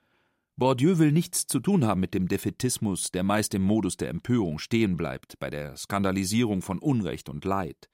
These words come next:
Das bloße Skandalisieren von Unrecht ist nicht fortschrittlich. Die Forderung nach der Setzung eines neuen, anderen Rechts muss dazukommen.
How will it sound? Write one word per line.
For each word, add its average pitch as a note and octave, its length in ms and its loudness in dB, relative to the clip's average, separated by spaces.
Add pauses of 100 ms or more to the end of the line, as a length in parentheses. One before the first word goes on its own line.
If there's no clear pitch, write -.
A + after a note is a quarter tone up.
(500)
Das - 180 -2
bloße D#3 420 2
Skandalisieren C3 840 0
von B2 240 -2
Unrecht C3+ 540 -2
ist - 280 -2
nicht A2 260 2
fortschrittlich. - 840 -6 (440)
Die G2+ 100 -2
Forderung D3 640 4
nach G2 160 -2
der G2+ 140 0
Setzung C3+ 440 0
eines G2 320 -4
neuen, B2+ 520 2
anderen A2 400 2
Rechts - 680 -4
muss A#2 280 2
dazukommen. - 760 -4